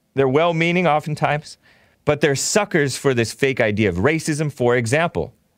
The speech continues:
And so he did this viral video, Phil Vischer,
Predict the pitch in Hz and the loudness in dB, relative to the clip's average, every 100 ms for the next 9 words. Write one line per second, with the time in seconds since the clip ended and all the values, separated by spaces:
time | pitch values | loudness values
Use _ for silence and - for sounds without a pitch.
0 | _ _ _ _ _ _ _ - 123 127 | _ _ _ _ _ _ _ -4 0 0
1 | 131 139 147 135 165 147 165 143 127 120 | 0 0 2 2 0 0 0 0 0 0
2 | 151 160 131 131 131 131 - 160 127 120 | 0 0 0 0 0 -2 -2 -2 0 -2
3 | - 117 110 | 0 0 0